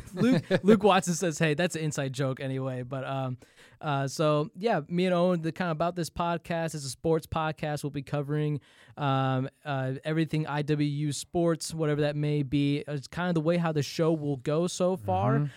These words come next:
Speaker 1: Uh, there'll be three segments to it. The first segment will be just called the Wildcat Rundown, where me and Owen just kind of break down the sports,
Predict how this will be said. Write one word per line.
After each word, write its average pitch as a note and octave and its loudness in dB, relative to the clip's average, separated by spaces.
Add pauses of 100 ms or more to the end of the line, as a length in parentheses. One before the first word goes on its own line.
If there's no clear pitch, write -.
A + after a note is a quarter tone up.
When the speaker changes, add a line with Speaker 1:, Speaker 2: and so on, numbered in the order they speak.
(160)
Speaker 1:
Uh, C#3 -2
there'll C#3+ 0
be C#3+ 2
three E3 -2
segments D3+ -4
to D3 -4
it. C#3 -4
The C3+ -6
first D#3 -2
segment D3 -2
will C#3+ 2
be C#3 0
just C3 -6
called C#3 -2
the C#3 -4
Wildcat B2+ -4
Rundown, D#3 -2
where C#3+ -2
me C#3 -2
and C3 -4
Owen B2+ -4
just - -12
kind C3+ -6
of B2+ -6
break C#3+ -4
down D3 -6
the C#3 -6
sports, F3+ -6